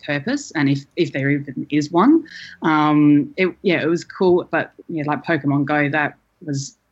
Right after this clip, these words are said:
everywhere and overtook the world for two weeks, and then it kind of <laughs> dropped off, and it's, you know, nowhere to be seen now. We're like,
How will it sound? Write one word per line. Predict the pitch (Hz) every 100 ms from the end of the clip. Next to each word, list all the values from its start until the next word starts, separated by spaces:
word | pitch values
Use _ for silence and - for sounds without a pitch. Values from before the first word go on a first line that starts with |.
| -
everywhere | 175 165 151 147
and | 143
overtook | 143 143 143
the | -
world | 139 147 143
for | - 135 131
two | - 156 147
weeks, | 139 - -
and | 147 139
then | 131
it | -
kind | - 139
of | 131 135 - -
<laughs> | 196
dropped | 175 - 143 165
off, | 147 139
and | 147 143 135 139 - - _ -
it's, | 156 143 147 - - _
you | 151
know, | 139 139
nowhere | 139
to | 135
be | 139
seen | 139 175 151
now. | 135 131
We're |
like, | 139 123